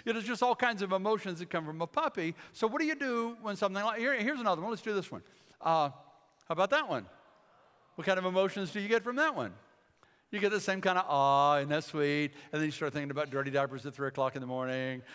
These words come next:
and college bills. And so there's just a whole lot of emotions associated with, with that one as well. The bottom line is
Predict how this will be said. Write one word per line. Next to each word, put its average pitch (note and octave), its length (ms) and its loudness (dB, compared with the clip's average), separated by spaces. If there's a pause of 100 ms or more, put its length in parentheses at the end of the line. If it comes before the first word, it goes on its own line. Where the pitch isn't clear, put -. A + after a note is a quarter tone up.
(120)
and E3 120 -2
college C#3 400 0
bills. C3 480 0 (160)
And G#3+ 140 2
so D4+ 80 -2
there's B3+ 140 -4
just C4+ 140 -4
a A3+ 40 4
whole A#3+ 160 4
lot B3+ 160 6
of C4+ 80 -4
emotions G3+ 480 0
associated F#3+ 580 -2
with, F#3 160 -2 (260)
with F#3+ 200 4
that B3+ 240 2
one G#3+ 240 -2
as F#3 260 -2
well. G#3+ 540 2
The G3 80 -2
bottom B3+ 340 2
line D3 300 0
is D3 260 -2